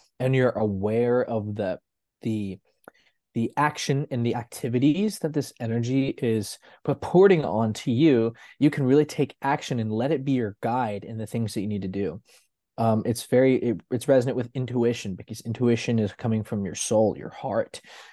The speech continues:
In the book Reality Transurfing, it's called The Rustle of the Morning Stars. Listen for the rustle of the morning stars. And when you listen to that, you know, you can be tapped into that energy, and it's really all about awareness.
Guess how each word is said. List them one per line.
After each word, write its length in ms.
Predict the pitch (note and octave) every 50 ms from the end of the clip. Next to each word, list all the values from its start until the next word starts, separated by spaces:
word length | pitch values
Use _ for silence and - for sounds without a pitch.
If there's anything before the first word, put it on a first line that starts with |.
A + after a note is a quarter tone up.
| - _ _ _ -
In 180 | A#2+ A2+ A2+
the 80 | A2+ A2
book 240 | A2 A#2+ A#2 A#2 -
Reality 360 | B2+ A#2+ A#2+ A#2+ A#2+ A#2 A2+
Transurfing, 520 | - - A#2+ A#2 - - B2 A#2 - A2
it's 100 | G2+ -
called 200 | - - B2+ A#2+
The 80 | G#2+ G2+
Rustle 420 | F#2+ G2+ G2+ A2 - - B2 A2
of 140 | G2+ G2 G2+
the 60 | G2+
Morning 260 | G2+ G2+ G2+ G#2 G2+
Stars. 440 | G2 - - G#2+ G#2 F#2 D#2 G2+ - -
Listen 340 | G#2 G#2+ A2 - - A#2 A2+
for 140 | - - G2+
the 100 | G2 F#2+
rustle 540 | G2+ G#2 G#2 A#2+ A#2+ - - A2 G2+ F#2+
of 160 | E2+ G2 G2 G2+
the 60 | G2+
morning 280 | G2+ G2+ G2+ G2 G2
stars. 560 | G2 - - - G#2+ G#2+ F#2+ D2+ - G2+ - - - - - - - _ _ _ _
And 240 | - A#2+ A#2 A#2 G#2+
when 140 | A#2 A2+ A2+
you 120 | A2 G#2+
listen 360 | G#2 A2+ C#3+ D#3+ - - C3+
to 120 | - - B2
that, 260 | A#2+ A2+ A2+ - -
you 120 | A2 A#2
know, 140 | A2+ G#2+ G#2
you 220 | G#2 G#2+ A#2 A#2+ A#2+ - _
can 140 | - - A#2
be 220 | A2+ A2+ A2+ - -
tapped 400 | - - - B2+ A#2+ A#2+ - -
into 300 | A#2+ A#2+ A#2 A#2 A#2 -
that 180 | - A2 G#2 - _ -
energy, 560 | B2 B2+ C#3 B2+ A2+ - - G2+ F#2+ G2+ G#2 - _ _ - - - - - - _ _
and 160 | - A2+ A2+ A2+
it's 160 | G#2 - A#2
really 180 | A#2+ B2+ C3+
all 200 | - G#2 G#2+ A2
about 240 | G#2+ G2+ G#2 G2 - -
awareness. 680 | - G#2 G#2 A2 A#2+ A#2+ A2+ G2+ E2 E2+ - - - -